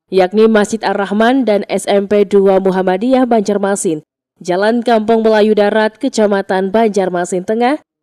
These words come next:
Sabtu dua puluh Juli dua ribu dua puluh empat. Ketua Panitia menjelaskan,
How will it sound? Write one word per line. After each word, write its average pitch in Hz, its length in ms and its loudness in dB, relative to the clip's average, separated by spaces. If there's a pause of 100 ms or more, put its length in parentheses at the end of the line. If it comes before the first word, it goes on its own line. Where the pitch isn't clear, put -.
Sabtu 349 480 0
dua 294 240 4
puluh 254 240 0
Juli 214 400 0
dua 190 240 2
ribu 185 240 0
dua 180 160 4
puluh 185 240 2
empat. 202 320 -2 (800)
Ketua 339 400 4
Panitia 285 480 2
menjelaskan, 254 880 0